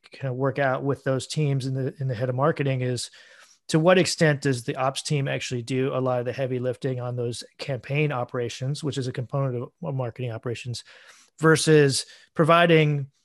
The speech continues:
you know, the templates and the platform, um, and, and really the foundation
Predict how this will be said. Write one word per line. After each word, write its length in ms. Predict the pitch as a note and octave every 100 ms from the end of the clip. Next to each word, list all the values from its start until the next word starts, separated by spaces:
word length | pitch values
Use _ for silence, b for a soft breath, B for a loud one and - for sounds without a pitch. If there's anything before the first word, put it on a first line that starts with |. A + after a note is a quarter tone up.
| _ _
you 140 | F3
know, 600 | D3+ D3 C#3 C3+ C3 B2+
the 120 | C3+ C3
templates 640 | - D#3+ C#3 C3+ B2 -
and 240 | D#3 C3+
the 80 | B2+
platform, 880 | B2+ - C#3+ C#3 C#3+ C3+ C3 B2 A#2 b b b b _ -
um, 560 | C3+ B2+ B2 A#2+ A#2+ - _ -
and, 140 | F3
and 120 | D#3
really 180 | D3+ C#3+
the 60 | C3
foundation 920 | D#3+ C3+ C#3 E3+ D3 C#3 B2+ B2+